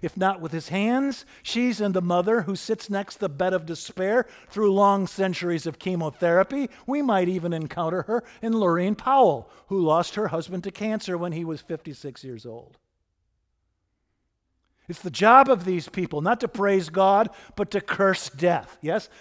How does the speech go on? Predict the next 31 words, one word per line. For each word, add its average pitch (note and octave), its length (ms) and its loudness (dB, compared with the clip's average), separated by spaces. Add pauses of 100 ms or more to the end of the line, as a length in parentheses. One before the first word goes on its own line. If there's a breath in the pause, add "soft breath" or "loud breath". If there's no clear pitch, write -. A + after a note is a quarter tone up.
(120)
Not A#3 280 -4
praise F#3+ 340 -2
God, D3+ 340 2 (220 loud breath)
but E3 180 -6
curse - 400 -2
death. B2 480 -12 (2750)
And A3 160 -4
you B3+ 80 0
know C#4 160 0
the B3+ 140 -4
thing B3 260 -2
about A3 240 -4
Missus G3 300 -6
Job? G3+ 520 -2 (1300)
God G#3+ 540 -10
doesn't G#3+ 380 -8
say - 260 -10
a G3 100 -8
thing G#3 380 -6
to G3+ 140 -10
her. F#3 340 -10 (1160)
He A3 240 -6
lets A3 360 -8
her A3+ 180 -6
insolent A3+ 680 -6
words A#3 460 -6
just A#3 240 -8
stand A#3+ 460 -6
as G#3+ 260 -6
they G#3+ 220 -6
are. A#3+ 200 -4